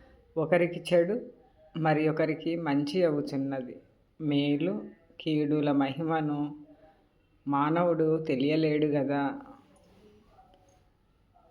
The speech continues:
వేమన పద్యాలు నైన్ సెవెంటీ ఫోర్.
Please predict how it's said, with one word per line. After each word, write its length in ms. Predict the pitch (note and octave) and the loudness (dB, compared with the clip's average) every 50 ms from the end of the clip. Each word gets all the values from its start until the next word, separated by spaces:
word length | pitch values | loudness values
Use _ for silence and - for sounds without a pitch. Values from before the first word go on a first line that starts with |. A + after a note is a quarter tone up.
| _ C5 C5 C5 C5 C5 C5 C5 C5 B4 _ _ C5 C5 _ C5+ C5+ _ _ _ _ _ _ - - _ _ E3+ _ _ F3+ - C5 - F3 E3+ _ _ _ _ _ _ _ _ _ _ _ _ _ _ - | _ _ _ -20 -20 -20 -20 -20 -20 _ _ _ -20 -20 _ _ _ _ _ _ _ _ _ -20 -20 _ _ _ _ _ _ -20 -20 -20 -20 _ _ _ _ _ _ _ _ _ _ _ _ _ _ _ 0
వేమన 480 | D#3+ E3 E3 E3+ F#3 F#3 G3 G3+ G3+ | 4 6 8 8 6 4 2 0 -2
పద్యాలు 720 | F#3+ G3 F3+ C#3 B2+ B2 B2+ C#3+ D3 C#3+ C#3 C3+ B2 B2+ - - - - - | -2 0 0 0 0 0 0 0 0 0 0 -4 -6 -8 -12 -14 -16 -12 -8
నైన్ 360 | D3+ D#3 D#3 D#3+ E3+ F3+ F#3 | -4 -2 0 0 0 0 -2
సెవెంటీ 640 | F3 - F#3+ E3 D3+ D#3+ D#3 E3 D3+ D#3+ D#3+ G#3 A3+ | -4 -2 -2 -2 0 0 -2 -2 -2 -4 -4 -4 -4
ఫోర్. 420 | G#3+ - - - C#3 C#3 C#3 C3+ | -4 -4 -2 0 0 0 0 -2